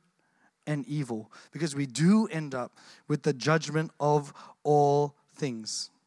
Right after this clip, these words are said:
Um, okay, and I can't control Proclaim at all. So it's you. Cool. Thank you so much. Um,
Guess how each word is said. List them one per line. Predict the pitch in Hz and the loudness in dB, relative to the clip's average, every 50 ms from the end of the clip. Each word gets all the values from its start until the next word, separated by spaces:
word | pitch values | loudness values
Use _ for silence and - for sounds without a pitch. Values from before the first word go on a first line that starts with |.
| _ _ _ _ _ _ _ _ _ _ _ _ - - _ _ _ _ _ _ - | _ _ _ _ _ _ _ _ _ _ _ _ -18 -18 _ _ _ _ _ _ -14
Um, | - 127 131 131 131 127 127 127 127 127 123 _ _ _ _ _ _ _ _ _ _ _ _ _ _ _ _ _ _ _ - | -12 -10 -8 -6 -6 -6 -8 -8 -10 -12 -16 _ _ _ _ _ _ _ _ _ _ _ _ _ _ _ _ _ _ _ -14
okay, | - 139 117 107 - | -10 -10 -10 -10 -10
and | 135 139 143 143 139 | -10 -8 -8 -6 -6
I | 135 143 | -6 -6
can't | 143 - 151 139 | -6 -6 -6 -8
control | - - 127 - - 123 | -8 -12 -12 -12 -12 -12
Proclaim | - - 120 - - 120 113 113 | -10 -12 -14 -14 -14 -16 -16 -16
at | 110 107 | -16 -16
all. | 107 - _ _ _ _ _ _ _ _ _ _ _ _ _ _ _ _ _ _ _ _ _ _ _ _ _ _ _ _ _ _ _ _ _ _ _ _ _ _ _ _ _ _ _ _ _ _ _ _ _ _ _ _ _ _ _ _ _ _ _ _ _ _ _ _ | -18 -18 _ _ _ _ _ _ _ _ _ _ _ _ _ _ _ _ _ _ _ _ _ _ _ _ _ _ _ _ _ _ _ _ _ _ _ _ _ _ _ _ _ _ _ _ _ _ _ _ _ _ _ _ _ _ _ _ _ _ _ _ _ _ _ _
So | - - 135 | -10 -8 -6
it's | 117 - - | -6 -4 -6
you. | 120 104 - _ _ _ _ _ _ _ _ _ _ _ _ _ _ _ | -6 -8 -10 _ _ _ _ _ _ _ _ _ _ _ _ _ _ _
Cool. | - - 143 113 - _ _ _ _ _ _ _ _ _ _ _ _ _ _ _ - | -8 -8 -8 -8 -10 _ _ _ _ _ _ _ _ _ _ _ _ _ _ _ -12
Thank | - 143 139 - - - | -10 -10 -10 -12 -10 -8
you | 139 | -6
so | - - 143 | -4 -4 -4
much. | 131 131 127 - _ - - - - - - - - - - - | -4 -6 -8 -10 _ -12 -12 -12 -12 -14 -18 -20 -20 -16 -2 2
Um, | 165 165 160 160 165 160 | 4 4 4 4 2 -4